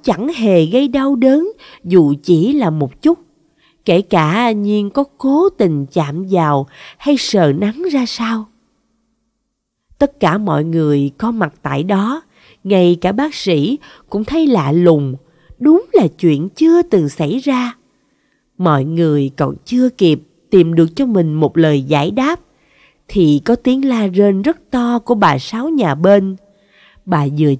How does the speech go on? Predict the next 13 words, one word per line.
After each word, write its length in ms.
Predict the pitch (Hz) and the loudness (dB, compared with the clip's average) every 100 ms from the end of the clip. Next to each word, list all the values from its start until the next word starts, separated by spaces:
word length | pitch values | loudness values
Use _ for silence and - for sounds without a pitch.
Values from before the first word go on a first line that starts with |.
| - | -2
chạy 260 | 175 151 175 | -2 0 -2
qua 140 | 214 | -2
nhà 280 | 214 196 160 | 0 0 -2
Nhiên 580 | 139 185 226 226 220 190 | -2 -2 0 0 -4 -4
vừa 180 | 180 175 | 4 4
nói: 400 | 135 185 208 285 339 _ _ _ _ _ _ _ _ _ _ _ | 4 -2 -2 -4 -6 _ _ _ _ _ _ _ _ _ _ _
"Ủa, 180 | - 165 | -6 -4
đ-, 200 | 180 240 - | 0 -2 2
đêm 240 | 226 214 196 | 4 6 6
qua 140 | 208 | 4
tôi 140 | 214 | 4
nằm 280 | 208 165 160 | 2 2 2
mơ, 320 | 208 226 247 | 4 6 6